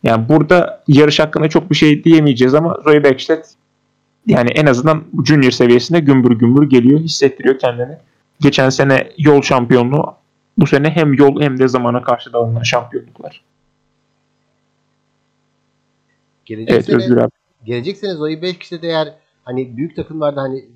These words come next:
Speaker 2: e, yani E F Education'da gerçekten hani normal, e, seviyedeki uygun yarışlarda yarışırsa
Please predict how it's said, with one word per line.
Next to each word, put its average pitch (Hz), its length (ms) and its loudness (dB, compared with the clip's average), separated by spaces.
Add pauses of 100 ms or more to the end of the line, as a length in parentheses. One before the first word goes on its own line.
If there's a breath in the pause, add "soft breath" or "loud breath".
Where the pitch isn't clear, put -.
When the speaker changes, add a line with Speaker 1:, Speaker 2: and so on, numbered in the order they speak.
(260)
Speaker 2:
e, 123 120 -16
yani 117 340 -8
E 143 60 -4
F 143 120 -10
Education'da 135 640 -12
gerçekten 143 480 -8
hani 131 260 -12 (300)
normal, 131 560 -2 (100)
e, 120 120 -20
seviyedeki 120 840 -10 (600)
uygun 131 340 -6
yarışlarda 127 500 -4
yarışırsa 143 720 -10